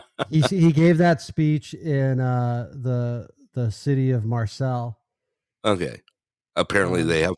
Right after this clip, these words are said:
Speaker 2: ports, you know.
Speaker 1: and, and said that, uh, he criticized the European countries that were trying to close their doors to migrants and urged them to respond with charity instead.
Speaker 2: Mm.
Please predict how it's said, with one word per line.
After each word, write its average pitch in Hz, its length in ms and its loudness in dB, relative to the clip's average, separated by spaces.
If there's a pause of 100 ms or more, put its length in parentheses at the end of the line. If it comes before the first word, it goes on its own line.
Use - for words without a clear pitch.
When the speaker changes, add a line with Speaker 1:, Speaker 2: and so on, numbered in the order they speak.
Speaker 2:
ports, - 540 -2 (320)
you 113 100 -2
know. - 140 -6
Speaker 1:
and, 127 480 0 (400)
and 123 280 -2
said 131 360 -2
that, 127 500 -2
uh, 131 180 -4
he 120 140 0
criticized 131 840 0
the 123 100 0
European 127 500 2
countries 123 500 -2
that 127 100 -6
were 120 120 -8
trying 123 320 0
to 117 80 -2
close 135 340 0
their 127 140 0
doors 123 400 -2
to 123 80 -2
migrants 117 520 -2
and 117 120 -6
urged 113 280 -8
them 120 300 0 (380)
to - 120 -4
respond 139 680 -2
with 127 220 -4
charity 120 760 -2
instead. 107 760 -6 (840)
Speaker 2:
Mm. 92 540 -2